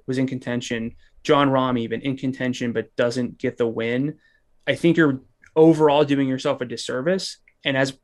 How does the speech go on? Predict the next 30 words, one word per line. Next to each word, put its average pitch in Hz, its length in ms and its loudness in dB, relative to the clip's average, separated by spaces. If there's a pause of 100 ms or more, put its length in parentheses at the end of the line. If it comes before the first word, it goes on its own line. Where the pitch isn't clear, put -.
whereas 143 360 2
we 139 180 -2
have 135 120 0
with 131 280 -6
Collin 151 220 0
Morikawa 135 600 -2 (380)
winning 190 340 4
at 151 60 4
a 131 40 0
high 120 180 -6
rate, 113 380 -8 (220)
that 180 180 -2
might 185 160 2
not 151 160 2
be 139 100 0
sustainable. 139 720 -6 (180)
Um, 120 460 -6 (260)
how 147 140 0
many 156 160 4
times 147 320 -2
has 127 100 -8
he 131 140 -2
been 131 400 0
maybe 123 480 -4 (160)
in 147 160 2
contention, 135 540 -2
but 117 200 -8
didn't, 143 360 -2 (800)
didn't 147 260 4
pop, 170 400 -4